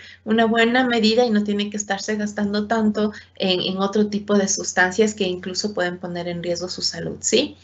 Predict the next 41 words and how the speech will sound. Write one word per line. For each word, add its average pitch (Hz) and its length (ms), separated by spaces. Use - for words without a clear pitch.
Creo 208 160
que 208 80
a 190 80
nadie 202 320
le 185 140
va 180 60
a - 20
hacer 180 280
daño 180 280
un 180 60
poco 185 240
de 175 100
agua 170 160
y - 20
jabón. 165 400
Así 214 280
que 233 240
la 226 100
limpieza 277 560
tiene 226 260
que 220 120
ser 226 340
efectiva, 262 1120
no 220 300
puede 240 300
realizarse 220 720
en 214 80
superficies 208 680
sucias, 233 500
retiramos 208 520
cualquier 208 340
resto - 180
de 180 120
polvo, 214 520
comida, 208 460
lo 190 120
que - 100
sea, 202 260
se 208 140
limpia 208 320
primero, 226 480